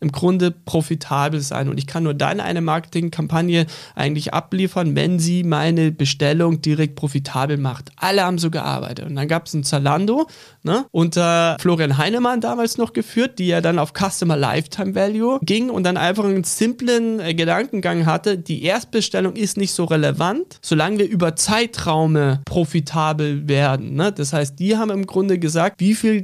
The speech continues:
Umsatz mache ich eigentlich über sechs oder zwölf Monate und haben dann rückgerechnet, was heißt das eigentlich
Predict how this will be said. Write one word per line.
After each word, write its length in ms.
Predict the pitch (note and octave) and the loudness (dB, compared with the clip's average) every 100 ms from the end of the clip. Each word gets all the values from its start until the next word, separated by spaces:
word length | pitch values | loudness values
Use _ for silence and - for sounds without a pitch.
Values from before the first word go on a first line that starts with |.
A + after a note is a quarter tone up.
| - | 0
Umsatz 400 | G3 G#3 G3 - | 2 4 2 0
mache 300 | E3+ F3+ G#3 | 0 0 -2
ich 180 | E3+ - | -2 -2
eigentlich 420 | E3 F3+ F3 - | 0 0 -2 -2
über 220 | F#3 E3 | 0 0
sechs 320 | D#3 E3+ F3 | 2 -2 -2
oder 200 | D#3+ D3+ | -2 -2
zwölf 260 | C#3 C#3+ C#3 | 0 -2 0
Monate 560 | D3+ F3+ A#3 B3 C#4+ - | 0 2 0 -2 -2 0
und 300 | F3 F3 - _ | 0 0 -4 _
haben 160 | D#3 E3+ | 0 2
dann 240 | E3+ A#3 | 2 2
rückgerechnet, 540 | A3+ A3+ A3+ G3+ G3+ G3 | 2 0 0 -2 0 0
was 140 | E3+ | 0
heißt 260 | F3+ G#3 - | 2 0 0
das 120 | G3+ | -2
eigentlich 640 | - E3 F#3+ G#3 G3+ - | -2 0 0 0 -4 -8